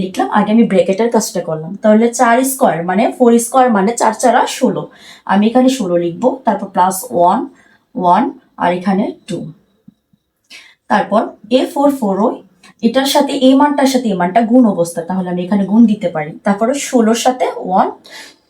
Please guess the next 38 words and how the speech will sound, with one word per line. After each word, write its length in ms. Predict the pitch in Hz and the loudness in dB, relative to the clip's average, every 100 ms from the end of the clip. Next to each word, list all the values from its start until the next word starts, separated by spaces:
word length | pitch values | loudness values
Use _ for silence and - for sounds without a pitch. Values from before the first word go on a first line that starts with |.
| _ - | _ -2
যোগ 200 | 247 262 175 | 2 4 2
অবস্থা, 240 | 170 - 175 | 0 -6 -2
তাহলে 200 | 202 220 220 | 0 0 2
ষোলোর 260 | 254 247 269 | 2 2 2
সাথে 160 | 285 294 254 | 0 -2 -2
যদি 160 | 320 339 - - - 254 | -4 -6 -12 -6 2 2
এক 60 | 220 | 2
যোগ 120 | 262 262 | 0 2
করা 160 | 190 180 | 2 2
হয় 160 | 196 247 247 | 0 -2 0
তাহলে 240 | 208 185 170 | 0 0 0
হয় 160 | 247 - - | -2 -2 -4
সতেরো, 360 | 208 - 147 - - | -4 -4 -8 -8 -4
আমি 100 | 190 196 | -4 0
এখানে 180 | 247 262 | 0 0
সতেরো 280 | 208 175 170 160 | 0 0 -2 -2
লিখব। 180 | 160 214 - - | -6 -6 -6 0
তারপর 220 | 226 220 208 | -2 0 -2
এখানে 200 | 202 196 190 | 0 0 0
আছে 140 | 254 254 | 0 -2
টু, 80 | 254 262 226 | 0 0 0
a 20 | - | -2
টু 60 | 170 160 | -4 -8
লিখলাম। 280 | - - - - _ - - | -10 -10 -12 -14 _ -20 -4
তারপর 200 | 254 294 294 | -4 -2 -2
এটা 120 | 294 - | 2 0
দিয়ে 140 | 320 330 | 0 0
এটা 140 | 339 330 | 0 2
কাটাকাটি 400 | 285 247 226 208 190 | 0 0 -2 -4 -2
করা 160 | 165 160 | -2 -2
যায়, 140 | 156 160 | -4 -6
দুই 100 | 185 175 | -6 -2
দুগুণা 300 | 190 226 - - _ - | 2 2 2 -4 _ -10
চার, 160 | 156 - - | -10 -10 -8
তাহলে 220 | 185 196 190 | -2 0 0
আমি 100 | 190 - | -2 -2
টু 80 | 254 185 | -2 0
পেলাম। 240 | 170 160 | -2 -4